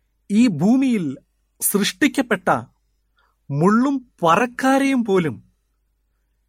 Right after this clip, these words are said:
ദൈവ സ്നേഹത്തിന്റെ ആഴത്തെ കാണിക്കുന്ന പ്രതീകങ്ങളായി മാറി എന്നു പറഞ്ഞാൽ അത് അതിശയോക്തിയല്ല.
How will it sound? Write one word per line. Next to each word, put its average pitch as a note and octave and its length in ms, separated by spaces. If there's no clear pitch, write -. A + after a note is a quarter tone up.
ദൈവ A3+ 540
സ്നേഹത്തിന്റെ F#3 1080
ആഴത്തെ B3 760
കാണിക്കുന്ന G3 680
പ്രതീകങ്ങളായി F#3+ 880
മാറി D#3+ 680
എന്നു C#3 280
പറഞ്ഞാൽ C#3 420
അത് C3+ 380
അതിശയോക്തിയല്ല. D3 1080